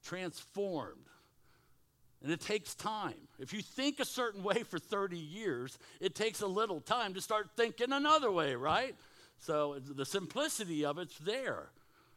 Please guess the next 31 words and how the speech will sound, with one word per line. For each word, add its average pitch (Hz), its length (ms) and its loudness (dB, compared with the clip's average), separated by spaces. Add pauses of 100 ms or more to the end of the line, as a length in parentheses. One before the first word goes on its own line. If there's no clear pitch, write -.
(880)
And 139 120 -6
Romans 202 320 0
twelve 208 260 0
two 220 200 -2
is 139 100 -4
a, 123 260 -8
a 120 140 -2
vital 156 320 -2
scripture 156 420 -10
for 139 140 -10
me 123 240 -8
in 120 80 -6
my 110 100 -6
growth. 117 540 -10 (2750)
So 175 80 4
I'm 190 160 4
attending 220 360 0
Horizon. 185 600 2 (180)
I'm 143 140 0
still 180 280 -4
going 190 180 -6
to 185 60 -4
twelve 190 300 -2
steps, 180 400 -4
Christian 180 380 -8
twelve 170 260 -4
steps. - 440 -8 (500)
I'm 143 80 -6
doing 170 240 0
pretty 202 220 -4
good. 185 340 0